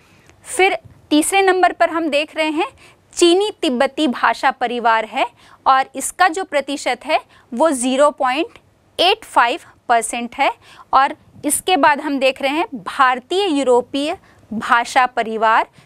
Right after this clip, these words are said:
जिसे आर्य भाषा समूह या आर्य भाषा परिवार भी हम कहते हैं, और इसका प्रतिशत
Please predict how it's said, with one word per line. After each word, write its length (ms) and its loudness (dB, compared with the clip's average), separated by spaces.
जिसे 380 -4
आर्य 340 2
भाषा 480 -2
समूह 460 -4
या 120 2
आर्य 380 0
भाषा 380 -8
परिवार 480 -4
भी 180 -10
हम 180 -8
कहते 380 -6
हैं, 200 -6
और 240 2
इसका 340 0
प्रतिशत 560 -4